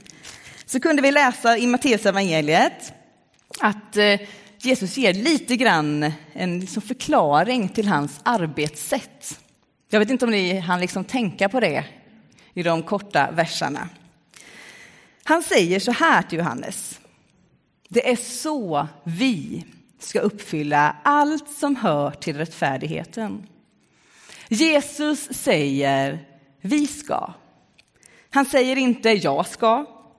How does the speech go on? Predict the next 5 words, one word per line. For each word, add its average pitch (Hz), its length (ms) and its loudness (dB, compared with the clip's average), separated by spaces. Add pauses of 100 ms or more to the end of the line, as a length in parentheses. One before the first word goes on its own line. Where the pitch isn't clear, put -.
(420)
utan 240 260 2
från 277 160 2 (120)
allra 302 480 4
första 285 500 -2
stund 202 580 -6